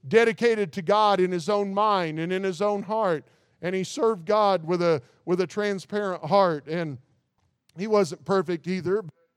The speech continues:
We know that he served God. And then while he's serving God, we also know that he was called by God. Over in chapter three in verse ten,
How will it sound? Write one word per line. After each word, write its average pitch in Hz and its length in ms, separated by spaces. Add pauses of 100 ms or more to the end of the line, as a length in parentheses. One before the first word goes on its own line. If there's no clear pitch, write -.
(320)
We 170 160
know 190 300
that 180 180
he 165 140
served 190 440
God. 185 440
And 160 160
then 175 200 (300)
while 196 300
he's 185 260
serving 202 540
God, 156 480
we 165 160
also 180 400
know 156 320
that 156 160
he 170 160
was 160 180
called 165 460
by 127 160
God. 120 480 (680)
Over 160 300
in 147 80
chapter 175 400
three 175 400
in 139 120
verse 160 300
ten, 156 540